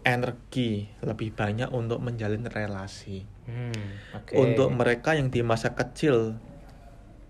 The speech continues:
Speaker 1: merasakan tidak utuhnya hubungan orang tua dan hilangnya peran pengasuhan,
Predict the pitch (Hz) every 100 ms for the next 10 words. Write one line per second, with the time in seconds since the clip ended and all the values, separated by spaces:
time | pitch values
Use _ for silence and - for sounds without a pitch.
0 | - 131 123 120 127 117 127 131 131 -
1 | 113 120 113 117 110 113 113 104 107 104
2 | 104 101 101 113 113 104 101 113 104 101
3 | 95 107 104 98 104 101 101 101 101 104
4 | 98 104 107 135